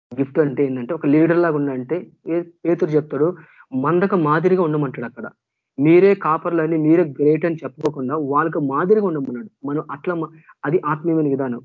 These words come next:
నాయకుడు ఉన్నవంటే నేను లీడర్, నేను చెప్పినట్టు వినేది కాదు. అది శారీరకమైంది. ఆ రీతిగా అర్థం చేసుకుంటారు మనుషులు. నేను నాయకుడు, నేను లీడర్‌షిప్ నాకు ఉందని. కాదు అది. లీడర్‌షిప్ అనేది ఆత్మీయమైంది.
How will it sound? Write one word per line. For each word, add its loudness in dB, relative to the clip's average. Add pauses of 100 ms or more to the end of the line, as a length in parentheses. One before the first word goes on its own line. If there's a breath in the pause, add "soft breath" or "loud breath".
నాయకుడు 0
ఉన్నవంటే 0
నేను 0
లీడర్, 4
నేను -2
చెప్పినట్టు -4
వినేది -2
కాదు. -6 (480)
అది 2
శారీరకమైంది. 2
ఆ -4
రీతిగా 0
అర్థం 0
చేసుకుంటారు -4
మనుషులు. -8 (340)
నేను -4
నాయకుడు, 2
నేను 4
లీడర్‌షిప్ 2
నాకు -6
ఉందని. -6
కాదు -2
అది. -2 (500)
లీడర్‌షిప్ 2
అనేది 2 (100)
ఆత్మీయమైంది. 0